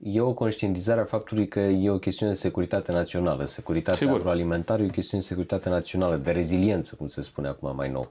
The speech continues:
Speaker 2: Nu e niciun dubiu.
Speaker 1: Nu e niciun dubiu și, credeți-mă, premierul, nu știu dacă săptămânal, dar o dată la două săptămâni ședința de guvern vorbește despre asta.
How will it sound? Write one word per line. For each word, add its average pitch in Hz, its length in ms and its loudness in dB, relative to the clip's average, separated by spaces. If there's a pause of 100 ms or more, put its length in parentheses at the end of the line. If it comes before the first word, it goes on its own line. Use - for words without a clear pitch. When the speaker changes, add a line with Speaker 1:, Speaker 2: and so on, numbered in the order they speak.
(100)
Speaker 2:
Nu 120 180 2
e 127 80 0
niciun 127 340 2
dubiu. 90 320 2 (300)
Speaker 1:
Nu 113 180 -2
e - 40 6
niciun 127 280 2
dubiu 135 220 4
și, 110 380 2 (240)
credeți-mă, 113 460 2
premierul, 107 560 2
nu 110 140 4
știu 120 240 0
dacă 98 160 0
săptămânal, 87 680 0
dar 92 100 4
o 107 40 4
dată 120 160 0
la 113 80 4
două 104 200 2
săptămâni 98 460 0
ședința 95 320 0
de 85 100 2
guvern 87 360 0
vorbește 90 460 0
despre 76 320 -4
asta. - 260 -10